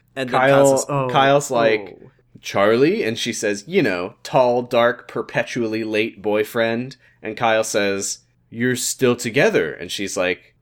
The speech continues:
Speaker 2: "Yeah,
Speaker 1: Yeah.
Speaker 2: of course. Why wouldn't we be?"
Speaker 1: Yeah.
Speaker 2: Which means that for months,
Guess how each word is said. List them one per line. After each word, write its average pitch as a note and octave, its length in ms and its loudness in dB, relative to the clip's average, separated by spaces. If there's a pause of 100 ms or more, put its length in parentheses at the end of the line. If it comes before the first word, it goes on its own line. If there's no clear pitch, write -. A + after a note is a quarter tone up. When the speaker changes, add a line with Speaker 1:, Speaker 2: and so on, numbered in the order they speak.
(100)
Speaker 2:
"Yeah, - 160 -2
Speaker 1:
Yeah. A#2+ 100 0
Speaker 2:
of F#2+ 120 -8
course. F#3+ 380 0
Why A2 120 0
wouldn't D#3+ 240 2
we G2+ 100 -2
be?" E2+ 420 -6
Speaker 1:
Yeah. G#2+ 260 -4 (260)
Speaker 2:
Which A#3 280 -2
means D#4+ 360 0
that - 340 -4 (380)
for G#3+ 320 2
months, F3+ 1000 0